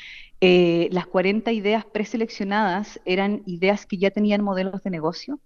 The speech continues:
Los quince finalistas que llegaron a la final, final, final, todos ya vendían y tenían algún impacto, y los tres ganadores,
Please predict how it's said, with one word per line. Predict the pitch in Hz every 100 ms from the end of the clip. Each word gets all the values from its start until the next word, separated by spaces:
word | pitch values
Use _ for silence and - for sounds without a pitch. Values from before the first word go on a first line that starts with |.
| -
Los | 170 -
quince | - 240 247 269
finalistas | 240 208 214 214 233
que | 220
llegaron | 180 196 214
a | 208
la | 196
final, | 190 190 226
final, | 254 240
final, | 254 254 277 539 _ - - - _ -
todos | 254 262 269 -
ya | 170 214 226 -
vendían | 175 180 180 156 220 185 240 - _
y | 180
tenían | 175 175 196 214 220 -
algún | 180 180 208
impacto, | 214 - 180 - - 202 -
y | 175
los | 165 -
tres | 302 285
ganadores, | 311 311 254 180 269 -